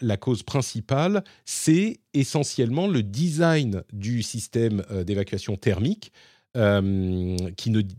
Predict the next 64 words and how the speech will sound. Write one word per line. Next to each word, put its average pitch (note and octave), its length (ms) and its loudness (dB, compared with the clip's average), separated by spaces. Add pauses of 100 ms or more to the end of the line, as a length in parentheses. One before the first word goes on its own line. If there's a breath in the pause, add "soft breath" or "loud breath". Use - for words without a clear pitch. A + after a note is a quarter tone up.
qui - 140 -4
ne G#2+ 80 2
fonctionne A2+ 340 0
pas A2 120 2
assez. G2+ 200 -2
Donc, D3 220 -4
ils F#2 80 -4
vont E2+ 100 -6
devoir F2+ 240 -4
corriger F2+ 340 -8
ça F#2+ 320 -6
en A#2+ 100 -2
logiciel, G2+ 440 -4
en G#2+ 80 -6
faisant F2+ 180 -8
chauffer F#2+ 280 -8
un E2+ 80 -6
peu - 80 -10
moins. F2 200 -6
Peut-être - 240 -14
qu'il - 140 -16
perdra F#2 240 -6
un F2+ 80 -6
peu F2 140 -10
de - 40 -20
performance. F2+ 540 -6 (240 soft breath)
Pas C#2+ 160 -6
énormément, E2+ 580 -8
hein, D2+ 40 -12
ça C#2+ 160 -16
va. A2 180 -4 (320 loud breath)
Et A2+ 140 2
il A#2 80 2
y G2 40 0
a E2+ 80 -2
aussi F2 300 -8
les, D#2+ 420 -6
les F#2 120 -6
problèmes F2+ 420 -4
de, E2 220 -8
d'Instagram, F2+ 460 -6
et D#2+ 60 -10
cetera. F2+ 360 -8 (400 soft breath)
Mais D3 180 4
moi, G3 260 4
ce - 80 -8
que C3+ 120 2
je A2+ 80 0
note, D#3+ 220 0
c'est B2 100 -2
presque F3+ 400 0
plus - 540 -4 (260 soft breath)
le A#2+ 160 4
fait C#3+ 360 2
que, E3 520 -2
euh, G#2 420 2
il A#2+ 60 -4
y A2 40 -2
a G#2 40 -4
toujours G#3 340 -4
des G#2+ 160 -2
gens G#2 320 -6
pour F2+ 160 -6
venir, G2+ 380 -6